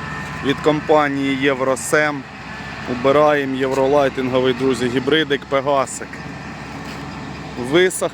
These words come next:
конечно, він бистро. Ще буквально три дні назад стояв зелений. Подули здорові вітри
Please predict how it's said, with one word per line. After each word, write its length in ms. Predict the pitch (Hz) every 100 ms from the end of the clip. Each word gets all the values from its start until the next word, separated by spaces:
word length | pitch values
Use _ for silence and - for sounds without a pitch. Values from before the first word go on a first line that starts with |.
| -
конечно, 560 | 160 165 151 - 151
він 200 | 147 147 135
бистро. 500 | 156 151 135 - 131
Ще 180 | 120 151
буквально 580 | 135 139 151 156 143 135
три 160 | - 151
дні 160 | 143 143
назад 420 | 143 135 143 135
стояв 420 | - 143 143 139
зелений. 600 | 123 139 160 160 151 139 - - - - - - -
Подули 480 | 139 139 160 147
здорові 500 | 127 131 143 147 139
вітри 520 | 135 139 - 165 170